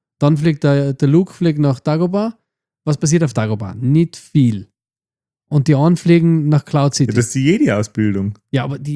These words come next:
Speaker 1: Jedi-Ausbildung ist jetzt, äh, f-, jongliert ein paar
Speaker 2: Ja, aber die
Speaker 1: Steine
Speaker 2: vielen
Speaker 1: und hupft die
Speaker 2: Schauplätze, der Schauplätzwechsel, die, die Crew tr-,
Speaker 1: Aber du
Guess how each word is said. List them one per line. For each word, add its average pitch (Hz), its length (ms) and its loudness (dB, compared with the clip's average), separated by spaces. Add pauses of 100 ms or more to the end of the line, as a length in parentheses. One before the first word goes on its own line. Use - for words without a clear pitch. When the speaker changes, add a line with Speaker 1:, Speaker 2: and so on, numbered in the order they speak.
Speaker 1:
Jedi-Ausbildung 143 480 -2
ist 131 60 -2
jetzt, 135 260 -6
äh, 143 200 -4
f-, - 300 -16 (180)
jongliert 147 420 -4
ein 156 60 -2
paar 139 140 -4
Speaker 2:
Ja, 131 80 -2
aber 143 80 0
die 156 140 0
Speaker 1:
Steine 175 140 2
Speaker 2:
vielen 208 100 6
Speaker 1:
und 226 80 4
hupft 196 100 4
die 170 40 0
Speaker 2:
Schauplätze, 165 540 0
der 135 80 0
Schauplätzwechsel, 156 840 -6
die, 131 180 -4
die 127 120 -6
Crew 196 360 0
tr-, - 140 -6
Speaker 1:
Aber - 60 -20
du - 40 -20